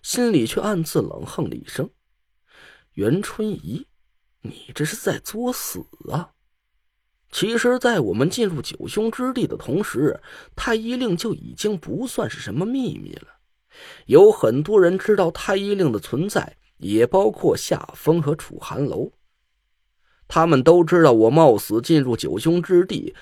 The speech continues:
是为了激活太医令和五魁令，破解那若兰的天邪命格。而直到现在，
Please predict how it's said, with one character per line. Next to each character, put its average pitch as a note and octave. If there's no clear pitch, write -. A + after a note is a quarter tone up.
是 -
为 B3+
了 F#3+
激 A#3+
活 A#3+
太 A3+
医 A3
令 A3+
和 A2
五 A#1+
魁 D#3+
令， B3
破 C4+
解 F#2
那 G#3
若 G3
兰 -
的 -
天 G#3
邪 F3
命 G3
格。 -
而 G3+
直 A3+
到 G#3+
现 G#3
在， A3+